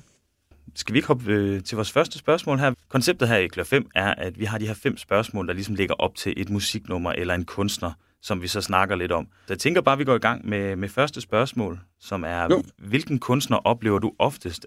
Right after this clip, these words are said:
Speaker 1: at du skal forsvare, at du godt kan lide?
Speaker 2: Men der har jeg valgt, øh, der har jeg valgt Baby Shambles. Og det er ikke fordi, altså,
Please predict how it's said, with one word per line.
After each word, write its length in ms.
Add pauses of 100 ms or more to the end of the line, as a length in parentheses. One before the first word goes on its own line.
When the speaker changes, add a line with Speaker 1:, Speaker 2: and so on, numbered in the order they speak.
Speaker 1:
at 160
du 40
skal 200
forsvare, 460
at 80
du 60
godt 220
kan 100
lide? 120 (840)
Speaker 2:
Men 120
der 60
har 140
jeg 120
valgt, 340
øh, 440 (260)
der 60
har 100
jeg 100
valgt 200
Baby 220
Shambles. 640 (520)
Og 100
det 20
er 80
ikke 140
fordi, 460 (640)
altså, 280